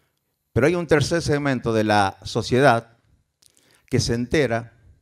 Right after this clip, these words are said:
se interioriza, se preocupa y decide ocuparse. Seguramente por el A D N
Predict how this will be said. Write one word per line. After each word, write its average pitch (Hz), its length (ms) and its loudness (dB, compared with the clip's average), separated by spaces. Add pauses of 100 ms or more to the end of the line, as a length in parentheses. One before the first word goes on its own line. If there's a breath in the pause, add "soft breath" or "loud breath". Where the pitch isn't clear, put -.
(280)
se - 180 0
interioriza, 113 880 -2 (920)
se - 320 0
preocupa 117 960 0 (220)
y 120 100 4
decide 123 320 2
ocuparse. 85 720 -4 (840)
Seguramente 139 720 2
por 117 180 2
el 120 100 0
A 127 100 4
D 135 200 2
N 151 340 0